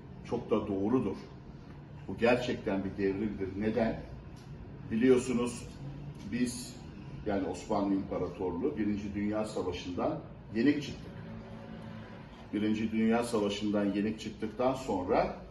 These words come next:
maalesef vatanımız işgal edildi. İşte İngilizler İstanbul'daydı, Yunanlılar İzmir'deydi,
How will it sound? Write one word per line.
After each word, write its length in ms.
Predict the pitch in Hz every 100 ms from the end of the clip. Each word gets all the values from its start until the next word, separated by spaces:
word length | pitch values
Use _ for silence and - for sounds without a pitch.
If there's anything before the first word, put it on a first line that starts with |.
| - - -
maalesef 760 | 107 120 107 - 143 175 -
vatanımız 480 | - - - - 127
işgal 360 | 107 - 135 143
edildi. 280 | - - -
İşte 180 | - -
İngilizler 500 | 101 87 82 80 95
İstanbul'daydı, 960 | - - 87 90 87 80 82 82 92 92
Yunanlılar 560 | 82 85 85 82 82 80
İzmir'deydi, 920 | 82 90 90 90 92 90 98 98